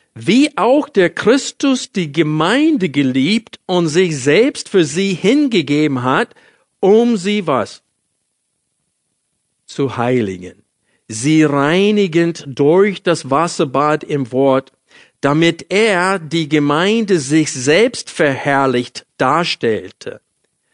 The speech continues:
die nicht Flecken oder Runzel oder etwas dergleichen hat, sondern dass sie heilig und tadellos ist.“ Und diese Worte heilig und tadellos haben wir gleich in erster Korinther eins. Einmal in Vers zwei,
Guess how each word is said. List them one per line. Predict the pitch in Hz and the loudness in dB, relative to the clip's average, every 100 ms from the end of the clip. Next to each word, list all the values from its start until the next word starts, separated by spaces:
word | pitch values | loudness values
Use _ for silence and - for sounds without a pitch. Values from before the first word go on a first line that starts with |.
| _ _ _ - | _ _ _ -6
die | 131 151 | -2 2
nicht | 160 233 - | 2 0 -4
Flecken | - 151 139 - 135 | -2 0 0 -4 -4
oder | 139 139 127 | -2 0 0
Runzel | 131 160 156 147 | 0 -2 -2 -4
oder | 151 147 139 139 127 | -2 -2 0 0 -2
etwas | 139 151 - 147 139 | -4 -6 -2 -4 -2
dergleichen | 135 113 110 120 131 - 113 | -2 -4 -2 0 0 -2 -6
hat, | 120 127 - - _ | -2 -4 -4 -14 _
sondern | - 139 165 151 | -4 0 0 0
dass | 151 143 | 0 0
sie | 151 139 | 0 0
heilig | 107 147 202 220 214 214 196 - | 0 2 2 4 2 2 -2 -4
und | 175 170 170 170 - - | -2 0 -2 -4 -12 -4
tadellos | 139 139 147 151 135 127 123 120 - _ | 0 2 0 0 0 0 0 -4 -12 _
ist.“ | 135 135 98 - _ _ - - - | 0 0 0 -8 _ _ -20 -20 -10
Und | 143 | -4
diese | 160 165 147 | -4 -4 -4
Worte | 175 190 151 127 | -2 -2 -4 -2
heilig | 160 208 208 | 0 0 -2
und | 170 147 - | -4 -6 -4
tadellos | 143 165 175 170 170 - | -4 -4 -4 -2 -4 -4
haben | 127 139 170 147 | -6 -4 -4 -4
wir | 147 156 | -2 -2
gleich | 147 117 120 151 156 | -4 -2 0 -2 -4
in | |
erster | 110 127 - 131 | -6 -8 -6 -10
Korinther | - 117 123 127 | -6 -6 -6 -6
eins. | 147 160 92 - - _ _ | -4 -6 -6 -12 -16 _ _
Einmal | - 127 131 131 | -4 -2 0 -2
in | 120 | -2
Vers | 123 113 | -4 -4
zwei, | - 123 139 175 180 | -4 -2 -2 0 -2